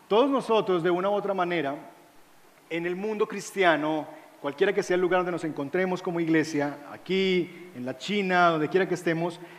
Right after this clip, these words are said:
sabemos que la iglesia tiene la responsabilidad de pensarse,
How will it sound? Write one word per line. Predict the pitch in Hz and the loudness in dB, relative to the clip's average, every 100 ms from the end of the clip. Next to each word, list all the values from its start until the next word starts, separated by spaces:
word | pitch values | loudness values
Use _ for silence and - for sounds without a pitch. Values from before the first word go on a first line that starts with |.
| - - _ _ | -20 -20 _ _
sabemos | - - 202 196 240 220 190 - | -16 4 6 6 4 2 -2 2
que | 190 180 180 | 4 6 4
la | 175 170 | 2 2
iglesia | 170 190 190 214 196 | 4 4 4 0 0
tiene | 208 202 202 | 0 0 2
la | 185 160 | 6 6
responsabilidad | 151 208 226 233 226 220 208 196 185 165 170 | 4 0 0 -4 -2 0 2 2 4 6 6
de | 147 165 | 6 0
pensarse, | 156 - 165 156 143 - 185 196 - 240 240 | 0 -4 -2 -2 -2 4 4 4 -2 -4 -4